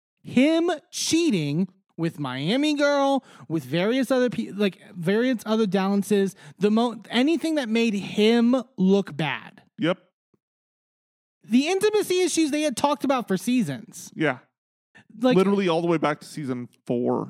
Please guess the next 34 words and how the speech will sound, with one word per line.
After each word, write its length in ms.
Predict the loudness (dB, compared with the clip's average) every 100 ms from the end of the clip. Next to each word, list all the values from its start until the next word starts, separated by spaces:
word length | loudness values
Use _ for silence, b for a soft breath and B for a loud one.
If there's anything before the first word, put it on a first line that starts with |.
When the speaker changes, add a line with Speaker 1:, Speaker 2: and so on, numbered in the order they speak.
| -2
Speaker 2:
I 40 |
Speaker 1:
Yeah, 300 | 0 2 0
Speaker 2:
think. 160 | -2 -4
Speaker 1:
it's 120 | 0
like 200 | 0 0
the, 540 | -4 -4 -4 -4 -10 -12 -12 -12 -16 -20 -20 -20 -20 _ _ _ _ _ _
it's 200 | -4 -2
like, 160 | -2 -4 -8
that's 400 | 0 0 0 0
the 80 |
manipulation 720 | 2 2 2 0 0 0 -2
of 100 | -6
this 160 | -6 -8
thing, 160 | -8 -6
is 120 | -6
that, 140 | -6
like, 180 | -8 -6
he's 260 | -2 -2 -2
trying 320 | -2 -2 -2
to 100 | -2
now 160 | -4
spin 360 | -4 -6 -6 -4
this 280 | -6 -10 -18 B B -6
as 120 | -2
if 120 | -2 -2
this 180 | -4 -2
was 140 | -2
her 120 | 0 0
master 400 | 0 -2 -4 -6
plan. 360 | -4 -4 -2
And 40 | -4
it's 120 | -6
like, 100 | -6
no, 540 | -2 2 2 2 -2